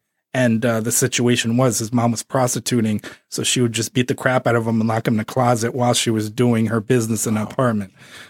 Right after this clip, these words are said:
Speaker 1: Um, so that situation sucked too, because he was with us for, uh, a month, and they found an aunt, and they literally gave us no time to say goodbye. They're like, "Oh, we're picking him up in a half hour." My wife was at, at work. She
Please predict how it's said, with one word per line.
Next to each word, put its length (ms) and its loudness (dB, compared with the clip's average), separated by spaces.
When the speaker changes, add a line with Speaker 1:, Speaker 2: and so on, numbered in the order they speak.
Speaker 1:
Um, 480 -2
so 220 -2
that 240 0
situation 560 0
sucked 380 0
too, 160 2
because 280 -4
he 100 0
was 180 0
with 220 0
us 200 0
for, 440 -2
uh, 360 -2
a 160 -2
month, 640 2
and 340 -2
they 120 -4
found 280 0
an 180 -6
aunt, 340 0
and 180 -2
they 140 0
literally 400 2
gave 240 0
us 120 -4
no 140 -2
time 260 0
to 60 -2
say 140 0
goodbye. 380 2
They're 120 -6
like, 160 -6
"Oh, 140 -2
we're 120 -2
picking 260 -4
him 100 2
up 160 0
in 80 -4
a 60 -4
half 200 -2
hour." 340 2
My 120 2
wife 360 2
was 160 2
at, 180 2
at 180 -2
work. 520 2
She 400 0